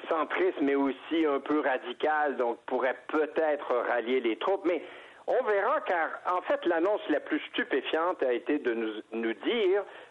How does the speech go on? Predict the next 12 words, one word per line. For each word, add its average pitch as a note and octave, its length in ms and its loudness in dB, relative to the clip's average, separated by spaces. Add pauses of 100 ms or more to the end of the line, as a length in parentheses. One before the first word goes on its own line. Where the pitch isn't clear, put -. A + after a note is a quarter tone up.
euh, A#2+ 180 0
tôt G#3 160 2 (100)
ce D#3 60 -2
matin, D3 300 0
qu'il E3 240 2
n'y F3+ 120 4
aurait F#3 300 2 (400)
pas C#4 220 2
de F3 160 2 (140)
choix G3+ 340 2 (100)
avant F3+ 280 2
la F3+ 160 2